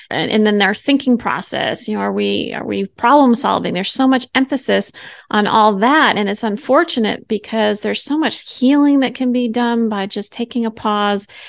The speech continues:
and noticing what's coming up in your body. And we'll go into the details coming up of, of why that's so helpful. What we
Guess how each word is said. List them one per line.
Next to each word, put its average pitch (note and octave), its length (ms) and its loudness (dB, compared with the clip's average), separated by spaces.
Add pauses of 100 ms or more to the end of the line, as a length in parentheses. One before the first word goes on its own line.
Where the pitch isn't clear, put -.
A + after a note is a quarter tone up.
(180)
and G3+ 80 -4
noticing A3 400 0
what's G#3 160 -4
coming G#3 320 -2
up F#3+ 160 -4
in G3+ 80 -2
your G3 100 -2
body. F#3 640 0 (240)
And G#3 100 0
we'll A3 100 2
go B3 200 4
into A3+ 560 2
the G#3 140 -2
details G#3 600 -2
coming G3 380 -4
up G3+ 280 0
of, F#3+ 180 -4
of F3+ 160 -4
why F#3+ 320 2
that's F#3+ 480 -2
so G3+ 240 2
helpful. E3+ 640 -2 (540)
What A3 320 -4
we G#3+ 420 0